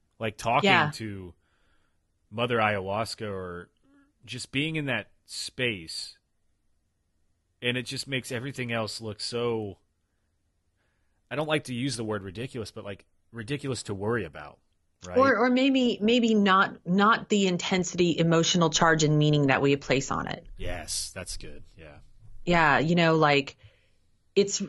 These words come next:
Speaker 2: so I can understand you using the word ridiculous as a description of, wow, we place all this intense meaning and emotional charge on things. You know why? Because our bodies, our human bodies are built to do that. We are like,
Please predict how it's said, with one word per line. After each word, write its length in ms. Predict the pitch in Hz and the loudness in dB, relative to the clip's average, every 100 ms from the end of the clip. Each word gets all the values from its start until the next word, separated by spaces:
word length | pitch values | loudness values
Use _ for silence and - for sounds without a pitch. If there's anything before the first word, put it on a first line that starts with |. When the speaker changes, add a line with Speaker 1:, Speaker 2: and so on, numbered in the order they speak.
| - - 196 - | -10 -14 -14 -12
Speaker 2:
so 300 | - 233 202 175 | -2 2 4 4
I 160 | 196 | 2
can 140 | 214 214 | 2 2
understand 520 | 196 180 - 185 170 | 0 -2 -2 -2 -2
you 100 | 170 | -2
using 360 | 175 180 170 | 0 2 2
the 80 | 160 | 2
word 220 | 156 156 | 2 2
ridiculous 880 | 156 156 190 190 160 147 147 - - - - | 2 2 2 4 6 6 4 -2 -10 -10 0
as 200 | 165 156 | 2 4
a 60 | |
description 720 | 160 156 - - 175 - 170 | 0 -2 -4 -2 -2 0 0
of, 360 | 147 156 151 147 | 4 6 6 2
wow, 360 | 156 160 170 165 | -2 2 4 4
we 140 | 160 | 2
place 360 | 156 185 175 - | 0 -2 -2 0
all 160 | 165 | 0
this 220 | 160 156 | 0 0
intense 500 | 160 151 - 175 160 | -2 -2 0 -2 0
meaning 640 | 170 170 196 175 143 143 151 - - - _ - | 0 4 4 6 4 2 -2 -10 -20 -20 _ 2
and 120 | 175 | 4
emotional 440 | 165 165 165 175 147 | 6 4 4 2 2
charge 360 | - 185 208 | 4 4 6
on 180 | 180 156 | 4 2
things. 440 | 156 147 143 147 | 2 2 2 0
You 140 | - 220 | 2 2
know 120 | 233 | 4
why? 300 | 220 233 285 - - - | 4 4 2 -4 -18 -2
Because 280 | 202 214 196 | 2 4 4
our 120 | 175 | 4
bodies, 500 | 165 170 285 202 180 | 4 4 4 4 4
our 80 | 160 | 2
human 340 | 156 233 180 | 2 2 4
bodies 320 | 156 240 180 | 6 6 4
are 80 | 156 | 2
built 320 | - 175 - | 4 2 2
to 120 | - 147 | -4 -2
do 240 | 147 165 | 2 4
that. 240 | 143 - | 2 2
We 160 | 160 180 | 2 4
are 180 | 180 170 | 6 6
like, 380 | 156 143 139 | 6 4 2